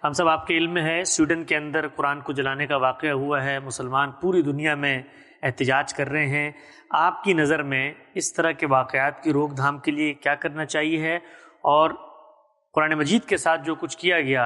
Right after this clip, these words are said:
اس کے بعد پوری دنیا کے مسلمان یہ کہہ رہے ہیں کہ قرآن کی حرمت پامال ہوئی ہے،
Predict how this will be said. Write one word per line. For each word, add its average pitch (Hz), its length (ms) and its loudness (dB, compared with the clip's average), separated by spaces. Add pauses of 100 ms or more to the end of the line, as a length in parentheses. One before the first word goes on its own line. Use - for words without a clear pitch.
اس - 160 -10
کے 175 100 -2
بعد 156 220 4 (460)
پوری 214 180 2
دنیا 170 280 4
کے 170 100 -6
مسلمان 147 520 0
یہ 147 60 -4
کہہ 156 140 2
رہے 147 120 2
ہیں 165 80 -2
کہ 151 80 -6
قرآن 147 360 0
کی 170 120 0
حرمت 180 460 2
پامال 135 340 2
ہوئی 135 280 -2
ہے، 143 140 0